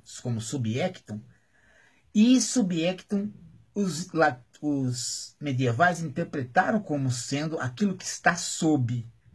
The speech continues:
aquilo que vai por baixo, aquilo que fundamenta,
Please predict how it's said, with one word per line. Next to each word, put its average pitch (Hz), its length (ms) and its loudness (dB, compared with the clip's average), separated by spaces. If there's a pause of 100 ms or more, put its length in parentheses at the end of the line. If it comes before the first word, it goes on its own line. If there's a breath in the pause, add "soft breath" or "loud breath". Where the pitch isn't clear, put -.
(920)
aquilo 202 560 0
que 151 140 -6
vai 170 260 4
por 151 160 -2
baixo, 127 600 -2
aquilo 147 320 -4
que - 120 -10
fundamenta, 135 1040 -2